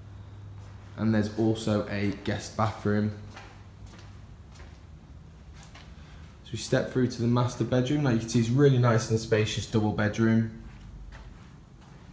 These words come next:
You've got loads of storage in these apartments, floor to ceiling, wardrobes, and then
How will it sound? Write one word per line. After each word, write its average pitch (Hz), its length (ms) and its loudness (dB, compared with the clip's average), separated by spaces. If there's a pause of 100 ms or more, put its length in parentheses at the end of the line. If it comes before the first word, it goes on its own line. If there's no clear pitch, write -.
(200)
You've - 80 -14
got 107 120 0
loads 131 460 8
of 110 80 0
storage 110 460 6
in 107 140 6
these 104 220 2
apartments, 110 880 -2 (880)
floor 113 200 2
to 110 60 -2
ceiling, 107 680 2 (880)
wardrobes, 120 960 2 (800)
and 98 200 4
then 98 360 2